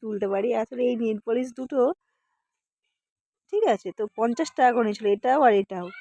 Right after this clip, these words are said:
তো এটা এতটাই হার্ডি যে নেলের সাথে একবার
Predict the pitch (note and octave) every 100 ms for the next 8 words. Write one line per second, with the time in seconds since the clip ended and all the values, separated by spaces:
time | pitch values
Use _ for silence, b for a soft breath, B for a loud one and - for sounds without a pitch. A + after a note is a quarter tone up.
0 | - _ _ A3+ - - _ _ A3+ C#4
1 | C#4+ - - G#3+ A#3 A#3+ D4 C4+ - F#3+
2 | G#3+ A#3 C4+ A#3+ B3 A#3 A3+ A#3 B3 -
3 | - D4+ D4+ A#3 G#3+ B3